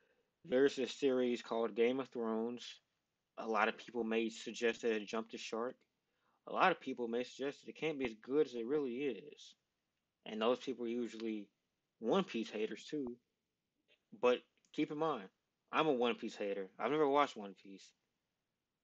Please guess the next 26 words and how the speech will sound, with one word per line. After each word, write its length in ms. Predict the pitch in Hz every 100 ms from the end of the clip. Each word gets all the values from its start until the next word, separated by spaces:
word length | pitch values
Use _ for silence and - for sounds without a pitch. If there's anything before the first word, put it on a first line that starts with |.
| _ _
I'm 220 | 110 139
telling 400 | 131 165 160 147
you 180 | 131 123
right 200 | 127 123
now, 300 | 117 113 98 101
don't 300 | 117 139 123
be 80 |
that 140 | 127 117
type 200 | 127 113
of 140 | 107
person. 380 | 117 113 - - _ _ _ _ _ _ _ -
Don't 320 | 123 143 131
be 140 | 135
a 80 | 127
contrarian 680 | - 101 - 117 110 101 101 95 _ _ -
with 160 | 104
Game 220 | 113 107
of 80 | 107
Thrones. 500 | 104 104 101 98 95 - _ _ _ _ _ _ _ _ _ _ _ _ - - - - -
It 160 | 135
is 180 | 143 127
now 460 | 135 139 147 139 127
March 500 | 117 135 151 - - - -
sixth, 260 | 170 -
I 120 | 135 123
believe, 600 | 120 117 120 117 117